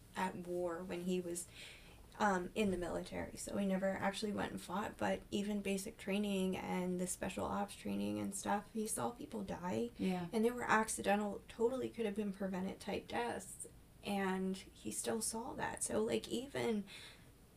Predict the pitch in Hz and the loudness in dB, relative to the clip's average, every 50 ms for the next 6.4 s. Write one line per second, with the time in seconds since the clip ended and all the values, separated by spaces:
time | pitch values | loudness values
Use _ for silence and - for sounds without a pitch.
0 | - - - - - - - - - - - - - - - - - - - 226 | -20 -20 -20 -20 -20 -20 -20 -20 -20 -20 -20 -20 -20 -14 -4 2 4 4 4 4
1 | 220 233 254 247 233 - - 196 202 196 190 - 190 190 - - - 196 - - | 2 -2 0 0 0 0 0 -2 -2 -2 -2 -2 -4 -4 -4 -6 -6 -6 -4 -2
2 | 190 196 196 208 202 - - - 196 196 220 226 220 233 - - 214 208 214 226 | -2 -2 -2 -2 -4 -6 -6 -4 -2 -2 -2 -2 -2 -2 -2 -2 -4 -4 -6 -8
3 | - - - 220 208 208 214 214 - 208 214 220 226 220 214 214 - 226 233 226 | -8 -10 -8 -6 -6 -6 -6 -4 -2 -2 -2 0 -2 -2 -4 -4 -4 -4 -4 -4
4 | - - - - 190 - 233 226 - - 196 208 233 - - - - - - - | -6 -8 -10 -10 -10 -8 -10 -6 0 2 2 2 2 0 -4 -12 -20 -20 -20 -20
5 | - - - - 208 214 - 233 233 208 - - - - - - 220 208 202 196 | -20 -16 -10 -8 -8 -8 -8 -8 -10 -12 -12 -14 -18 -18 -10 -6 -2 -2 0 0
6 | 196 190 196 190 190 190 190 190 | 0 -2 -2 -2 -2 -4 -4 -6